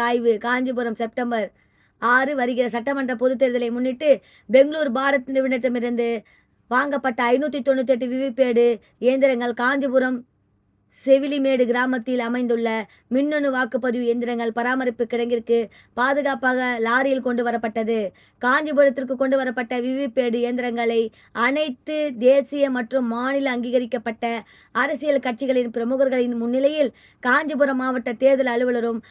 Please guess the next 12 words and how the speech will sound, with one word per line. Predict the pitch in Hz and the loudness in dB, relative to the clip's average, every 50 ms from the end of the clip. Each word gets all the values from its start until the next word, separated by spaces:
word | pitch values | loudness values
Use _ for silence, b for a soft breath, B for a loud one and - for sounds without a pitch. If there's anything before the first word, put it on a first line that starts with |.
| b b - 220 | b b -6 -4
மாவட்ட | 254 262 294 311 302 262 285 277 254 247 | -2 0 0 0 0 -2 -2 -4 -2 -2
கலெக்டருமான | 247 262 247 254 262 269 254 240 233 233 233 226 226 214 b b b b _ - | -2 -2 -2 0 0 0 0 0 -2 -4 -4 -6 -6 -8 b b b b _ -4
கலைசெல்வி | 262 277 294 311 247 247 294 277 269 269 277 269 254 247 | -2 0 0 0 2 0 0 0 2 0 -2 -2 -2 -2
மோகன் | 240 254 269 269 254 269 262 226 - | -2 -2 -2 -2 -2 -2 -2 -2 -2
பார்வையிட்டார். | 226 226 233 226 226 220 208 - 226 214 208 196 - b b b b b - | -2 -2 -2 -2 -4 -4 -4 -4 -6 -6 -4 -6 -8 b b b b b -2
லாரியில் | 226 247 254 277 302 302 302 294 294 285 247 254 | 2 2 4 4 2 2 0 -2 -4 -4 -2 -2
வந்த | 254 254 247 247 247 247 226 220 b b b _ - 240 | -2 -2 0 -2 -2 -4 -6 -8 b b b _ -4 -4
விவிபேடுகளை | 285 302 269 294 247 - 277 269 254 247 247 247 240 233 220 220 | -2 -2 -2 -4 -4 2 4 4 4 4 2 2 0 0 0 0
இறக்கி | 233 247 240 - 254 254 247 233 226 233 | 0 -2 -2 -4 -4 -6 -6 -4 -2 -2
பார்வையிட்ட | 226 240 247 254 247 240 233 226 _ 240 233 - | -2 0 0 0 0 0 0 -2 _ -8 -8 -6
பின் | - 311 359 311 277 220 202 - b b b b b b b b b b | -4 -4 -2 -2 -2 -4 -6 -8 b b b b b b b b b b
அவை | - 226 240 247 254 254 | -4 -2 -2 2 2 2